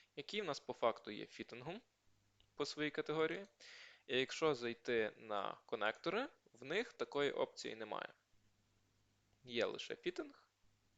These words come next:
відповідно, є кут якийсь. Цей кут по факту не впливає на те, як підключаються до нього елементи,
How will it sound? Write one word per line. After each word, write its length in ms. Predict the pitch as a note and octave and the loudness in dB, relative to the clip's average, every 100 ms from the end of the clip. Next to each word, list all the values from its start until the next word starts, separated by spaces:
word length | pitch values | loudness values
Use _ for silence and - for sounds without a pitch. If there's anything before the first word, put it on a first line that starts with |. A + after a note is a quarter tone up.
| _ | _
відповідно, 420 | - - C3+ B2 | -18 -6 -4 -4
є 160 | A2+ G#2+ | -2 -2
кут 360 | - B2 - - | -2 -6 -6 -10
якийсь. 520 | C3 C3 - G3 - - - - - - - | -8 -6 -6 -8 -10 -16 -20 -20 -20 -20 0
Цей 180 | - - | 0 2
кут 260 | F3 F3 | 0 0
по 80 | B2 | -2
факту 540 | - D#3+ D#3+ C3+ B2 - _ - | 6 4 6 0 0 -4 _ -12
не 380 | C3+ D3 B2 A2+ - _ | -2 2 2 0 -6 _
впливає 500 | - C3+ A#2+ A#2 G2+ | -4 0 2 2 2
на 120 | G#2 | -2
те, 240 | - G2+ - | -2 -2 0
як 260 | F#2+ - - | -2 -2 -6
підключаються 640 | - G2 - F#2+ G2 B2+ | -12 -8 0 0 0 -6
до 100 | A#2+ | -8
нього 340 | C3 C3+ F3+ - _ - | -6 -6 -6 -12 _ -6
елементи, 540 | C3 C3+ D#3+ F#3+ G#3 | -4 -2 -2 -2 -8